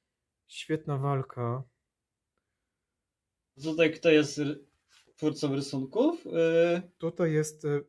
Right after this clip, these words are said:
Speaker 1: Bilquis Evely.
Speaker 2: Mhm.
Speaker 1: No pomimo, że jest inna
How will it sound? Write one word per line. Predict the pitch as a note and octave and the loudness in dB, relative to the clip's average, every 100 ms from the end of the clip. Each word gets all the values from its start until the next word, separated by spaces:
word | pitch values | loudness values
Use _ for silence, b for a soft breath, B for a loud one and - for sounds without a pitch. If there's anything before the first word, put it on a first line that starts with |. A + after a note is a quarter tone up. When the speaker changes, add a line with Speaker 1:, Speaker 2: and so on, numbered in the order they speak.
| _ | _
Speaker 1:
Bilquis | C#3 C3 C#3+ G3 G3 F3+ F3 - - | -16 -8 -2 -2 -2 -4 -4 -8 -4
Evely. | C#3 B2+ A#2+ A#2 A#2 C3 _ _ _ _ _ _ _ _ _ _ _ _ _ _ - | -2 0 0 0 -4 -6 _ _ _ _ _ _ _ _ _ _ _ _ _ _ -12
Speaker 2:
Mhm. | E3 B2 A#2 A#2 _ _ _ _ _ _ _ _ _ _ _ _ _ _ _ _ _ _ _ | -10 -10 -12 -14 _ _ _ _ _ _ _ _ _ _ _ _ _ _ _ _ _ _ _
Speaker 1:
No | E3 - | 0 2
pomimo, | F#3+ B3 | 4 4
że | B3 | 4
jest | A3 - | 4 2
inna | G3+ A3 G#3 F#3 F3 | 0 2 4 4 0